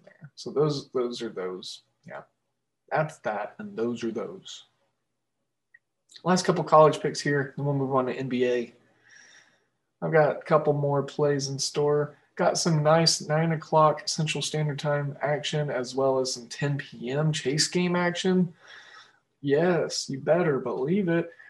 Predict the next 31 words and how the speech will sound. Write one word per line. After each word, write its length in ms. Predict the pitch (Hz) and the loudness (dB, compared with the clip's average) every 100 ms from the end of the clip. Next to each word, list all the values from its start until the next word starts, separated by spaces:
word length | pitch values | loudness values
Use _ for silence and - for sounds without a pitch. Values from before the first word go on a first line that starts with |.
| _ | _
U 120 | 185 | 6
N 120 | 202 196 | 8 8
L 140 | 190 | 6
V, 200 | 170 190 | 6 6
Boise 380 | 165 165 170 170 | 4 4 4 2
State. 420 | - 165 139 - _ _ _ _ | 0 -2 -2 -6 _ _ _ _
Here 140 | - | 2
we 40 | 170 | 4
go. 120 | 160 - - _ | 2 -2 -16 _
Over 240 | 220 240 233 | 4 6 6
one 140 | 220 | 4
forty-two. 580 | - 220 202 - 202 - - _ _ _ _ _ _ _ _ | 2 2 2 2 2 2 -8 _ _ _ _ _ _ _ _
Here's 200 | 175 170 | 2 2
what 140 | 165 | 2
I'm 60 | 156 | 0
thinking. 320 | 160 147 190 - - - _ _ - 160 | -2 -4 -6 -12 -20 -20 _ _ -10 2
U 140 | 175 | 4
N 100 | 233 | 6
L 160 | 220 208 | 6 4
V 300 | 147 127 - _ _ _ _ _ _ _ - - | 2 -2 -8 _ _ _ _ _ _ _ -20 -4
starting 340 | - 151 143 | 2 4 2
to 60 | - | 2
play 240 | 143 131 | 4 4
probably 320 | 123 156 143 | 4 2 2
the 80 | 127 | 0
best 240 | 135 131 | 0 0
quality 380 | - 131 127 120 | 0 2 2 2
of 100 | 117 | 0
ball 340 | 113 110 113 - | 2 2 2 2
all 160 | 120 117 | 0 0
season 440 | - 117 110 120 | -2 -6 -8 -16